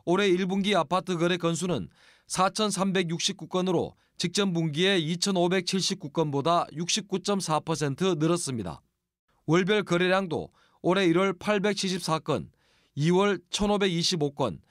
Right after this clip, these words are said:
삼월 천구백칠십 건으로 급증하는 추세입니다. 금리가 정점을 찍었다는 전망이 나오면서 시장에 대한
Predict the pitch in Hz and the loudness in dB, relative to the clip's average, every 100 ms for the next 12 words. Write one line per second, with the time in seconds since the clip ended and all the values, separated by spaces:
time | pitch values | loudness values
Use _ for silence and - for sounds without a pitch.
0 | _ _ _ - 185 202 208 - _ - | _ _ _ -4 0 0 -2 -8 _ -2
1 | 202 196 208 - 214 196 - 185 185 95 | 0 2 0 0 -2 -2 -2 0 0 -2
2 | _ _ - 185 - 202 180 220 208 180 | _ _ -4 -4 0 2 2 0 -2 -2
3 | 160 127 85 65 _ _ _ _ _ _ | -2 -2 -8 -12 _ _ _ _ _ _
4 | - - - - 175 190 185 208 202 190 | -20 -20 -20 -4 0 2 4 2 2 0
5 | 190 208 208 226 202 190 185 170 190 175 | 0 2 2 0 0 -2 0 0 0 2
6 | 165 170 175 165 156 160 175 143 76 - | 2 4 2 2 2 2 0 -2 -6 -12
7 | - - - 190 196 196 185 185 | -20 -14 -4 0 2 2 2 0